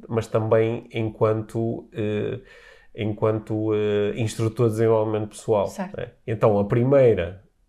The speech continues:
Speaker 1: primeira leitura que eu fiz foi, eh, isto é um, é um, é alguém que está a procurar satisfazer as suas necessidades,
Speaker 2: Uhum.
Speaker 1: eh,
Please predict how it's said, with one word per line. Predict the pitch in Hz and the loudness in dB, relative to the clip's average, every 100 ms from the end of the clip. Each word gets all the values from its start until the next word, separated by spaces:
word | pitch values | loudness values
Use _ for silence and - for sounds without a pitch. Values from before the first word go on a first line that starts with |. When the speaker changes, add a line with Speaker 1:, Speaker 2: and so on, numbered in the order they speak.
| _ | _
Speaker 1:
primeira | 120 113 120 113 | 0 4 4 6
leitura | 107 107 110 104 | 4 2 0 -2
que | 101 | -2
eu | 110 | -4
fiz | - 165 | -4 -10
foi, | - 127 92 101 - _ - - - - _ | 0 2 2 0 -12 _ -20 -20 -20 -20 _
eh, | 110 101 95 98 - | 0 2 2 -2 -4
isto | 110 - 127 | -6 -2 2
é | 107 | 2
um, | 107 - | 2 -2
é | 107 | -2
um, | 101 104 101 98 90 - - | 0 0 0 -2 -4 -10 -8
é | 98 90 85 85 | -4 -2 -2 -4
alguém | 110 98 107 110 95 | -2 -2 0 0 0
que | 92 | -2
está | 95 | -2
a | |
procurar | 92 98 95 104 98 | 0 0 0 2 0
satisfazer | - 90 - 95 101 95 | 0 -10 -6 -6 -4 -6
as | |
suas | - 95 92 | -6 -6 -4
necessidades, | 101 101 120 147 196 - - - - | -6 -4 -2 -2 -4 -10 -20 -18 -12
Speaker 2:
Uhum. | 196 - - _ _ - | -12 -14 -20 _ _ -4
Speaker 1:
eh, | 120 107 104 | -2 0 0